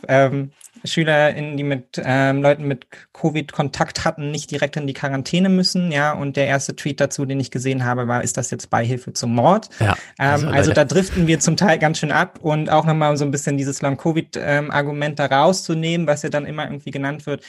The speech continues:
Speaker 2: Ja.
Speaker 1: Das Ding ist, wenn wir uns eh alle infizieren müssen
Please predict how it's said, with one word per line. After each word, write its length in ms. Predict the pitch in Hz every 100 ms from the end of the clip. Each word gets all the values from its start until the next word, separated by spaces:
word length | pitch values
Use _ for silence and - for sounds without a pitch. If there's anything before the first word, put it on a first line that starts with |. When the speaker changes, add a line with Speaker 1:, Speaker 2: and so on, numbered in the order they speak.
| -
Speaker 2:
Ja. 120 | 117
Speaker 1:
Das 140 | 143 -
Ding 140 | 202
ist, 100 | 190
wenn 140 | 185
wir 100 | 202
uns 220 | 185 190 175
eh 180 | 208 151
alle 180 | 165
infizieren 680 | 165 165 143 - 180 180 147
müssen 400 | 143 185 120 107